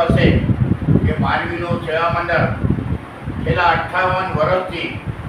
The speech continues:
કાર્યરત છે. આ સંસ્થાને અઠ્ઠાવન વર્ષ થયા, ફિફ્ટી એઇટ. અને આ સંસ્થાનું મુખ્ય કામ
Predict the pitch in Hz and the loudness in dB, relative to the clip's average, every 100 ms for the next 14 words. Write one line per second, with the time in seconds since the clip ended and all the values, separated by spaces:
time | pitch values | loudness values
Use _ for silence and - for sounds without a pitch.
0 | - - 165 - 185 170 - - - - | -10 -8 -2 2 4 4 2 0 -4 -4
1 | - - - - - - 196 196 190 165 | -2 -4 -4 -2 -2 -2 4 4 4 2
2 | 160 156 135 151 151 160 - - - - | -2 -2 -6 -6 -8 -4 0 2 0 -4
3 | - - - - - - - - - - | -10 -12 -14 -14 -14 -14 -16 -16 -14 -10
4 | 160 185 170 190 190 180 175 175 180 175 | -4 0 2 2 2 0 -2 -2 -4 -4
5 | 165 170 190 185 175 156 | -8 -6 -2 0 2 2